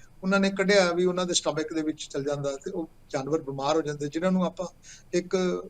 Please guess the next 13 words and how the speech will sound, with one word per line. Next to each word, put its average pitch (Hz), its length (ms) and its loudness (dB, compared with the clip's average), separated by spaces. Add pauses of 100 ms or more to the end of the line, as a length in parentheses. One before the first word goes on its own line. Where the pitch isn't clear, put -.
(120)
ਆਪਣੇ 170 340 2
ਧਰਮ 160 300 0
ਦੇ 165 100 -2
ਵਿੱਚ 165 240 -2
ਚੰਗਾ 175 280 0
ਦਰਜਾ 165 280 -2
ਦਿੱਤਾ 156 260 -6
ਹੋਇਆ। 147 240 -6 (520)
ਸੋ 220 180 -2
ਇਹ 233 100 4
ਚੀਜ਼ਾਂ 226 280 0
ਸਾਰੀਆਂ 170 420 2
ਹੀ 220 300 4